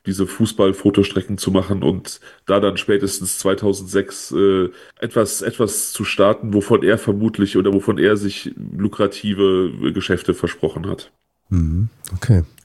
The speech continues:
Speaker 1: Jetzt geht es aber eben darum, bis zu zweitausendsechs das, die Zeit zu überbrücken. Er hat jetzt, wie gesagt, den Luxus verlassen, gut bezahlt zu werden, auch regelmäßig bezahlt zu werden, verlässliche Einkünfte zu haben.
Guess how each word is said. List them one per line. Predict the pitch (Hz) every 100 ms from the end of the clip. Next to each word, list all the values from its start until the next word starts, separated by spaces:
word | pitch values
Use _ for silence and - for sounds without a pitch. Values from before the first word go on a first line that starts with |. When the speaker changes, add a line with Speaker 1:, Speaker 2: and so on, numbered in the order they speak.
| _ _
Speaker 1:
Jetzt | 104 -
geht | 135 131
es | 131
aber | 107
eben | 104 113
darum, | 110 101 117 110
bis | 113 -
zu | 113
zweitausendsechs | 98 - 110 107 104 202 208 -
das, | 190 - - _ _
die | 95
Zeit | - 110 104
zu | -
überbrücken. | 98 90 - 131 131 113
Er | 90
hat | 104
jetzt, | 110 - 107
wie |
gesagt, | 101 101 104 101 - _ _ -
den | 101
Luxus | 110 120 - 107
verlassen, | - 101 110 - 139 135 135 _ _ _
gut | - 123 -
bezahlt | 110 - 113 131
zu | -
werden, | 117 80
auch | 71 98 113
regelmäßig | 117 123 113 113 -
bezahlt | - - 113 113
zu | 110
werden, | 110 104
verlässliche | - 101 92 92 117 - 110 98 95
Einkünfte | 95 131 - 101 -
zu | - 95 92
haben. | 95 110